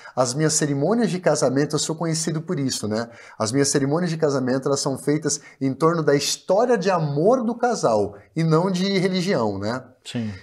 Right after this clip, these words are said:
Speaker 1: E daí eu, eu conto a história e sempre levo alguma coisa. Agora eu tô fazendo, eu tô, agora eu posso falar, né? Porque
Speaker 2: Já
Speaker 1: quando você
Speaker 2: passou.
Speaker 1: já passou, né? Quando você começa a utilizar, né? Você começa a utilizar, utilizar,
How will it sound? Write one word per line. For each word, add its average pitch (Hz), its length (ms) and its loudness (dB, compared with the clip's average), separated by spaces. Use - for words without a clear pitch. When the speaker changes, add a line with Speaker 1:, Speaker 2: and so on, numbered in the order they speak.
Speaker 1:
E 139 540 6
daí 175 220 8
eu, 247 240 6
eu 170 420 4
conto 170 240 2
a 170 40 4
história 175 420 4
e - 20 0
sempre 214 300 0
levo 202 260 6
alguma 202 300 -2
coisa. 131 520 2
Agora 147 380 6
eu 180 80 2
tô 180 160 -2
fazendo, 165 400 2
eu 147 60 2
tô, 139 760 6
agora 240 200 2
eu - 20 0
posso 233 260 2
falar, 151 400 6
né? 160 140 4
Porque 131 500 2
Speaker 2:
Já 123 80 4
Speaker 1:
quando 156 140 2
você 180 180 2
Speaker 2:
passou. 143 320 6
Speaker 1:
já 170 140 4
passou, 196 600 4
né? 190 140 4
Quando 175 240 2
você 170 240 0
começa 165 380 0
a 160 40 4
utilizar, 156 880 2
né? 139 160 4
Você 156 140 0
começa 165 320 2
a - 20 4
utilizar, 147 640 2
utilizar, 147 800 2